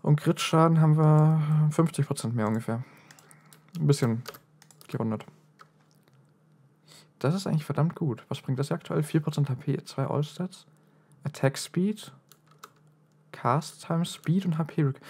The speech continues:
ah nee, und M P und F P und H P. <laughs> Okay. Ähm, hm. Aber keine Blockrate oder so. Interessant.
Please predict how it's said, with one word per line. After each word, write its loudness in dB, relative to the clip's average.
ah 2
nee, 8
und 6
M 4
P 0
und 2
F 0
P 0
und 4
H 4
P. 6
<laughs> -8
Okay. 0
Ähm, 2
hm. 2
Aber -2
keine 2
Blockrate 0
oder 2
so. -4
Interessant. -4